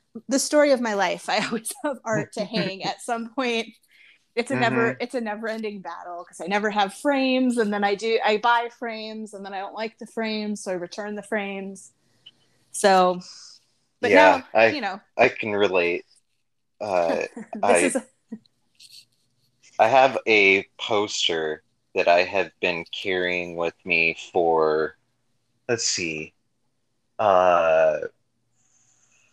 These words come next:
Speaker 2: four moves now. Uh, and I, I
Speaker 1: <sighs>
Speaker 2: just need to get a frame. I just need to get a frame. It is still in the tube that it was mailed to me in. Uh,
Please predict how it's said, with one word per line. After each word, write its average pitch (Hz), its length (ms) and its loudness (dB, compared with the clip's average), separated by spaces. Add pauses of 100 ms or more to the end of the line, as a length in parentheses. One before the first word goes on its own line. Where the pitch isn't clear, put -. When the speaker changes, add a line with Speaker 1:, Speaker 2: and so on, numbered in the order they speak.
(380)
Speaker 2:
four 110 400 2
moves 87 440 -2
now. 71 360 -6 (840)
Uh, 85 440 6 (120)
and 85 440 -2 (200)
I, 95 220 6 (100)
I 110 80 -4
Speaker 1:
<sighs> - 20 -12
Speaker 2:
just 123 260 0
need 135 160 0
to 139 60 0
get 135 160 2
a 127 140 -4
frame. 151 320 4 (220)
I 110 160 0
just - 360 2
need 92 180 -4
to 90 60 -6
get 85 160 -4
a 80 60 -4
frame. 73 400 -6 (160)
It 104 160 2
is 92 140 -2
still 113 480 0
in 110 200 -4
the 92 180 -4
tube 87 420 -2 (140)
that 85 140 -4
it 82 140 -4
was 80 300 -4
mailed 78 360 -2
to 80 80 -12
me 67 200 -10
in. - 180 -8 (840)
Uh, 73 380 4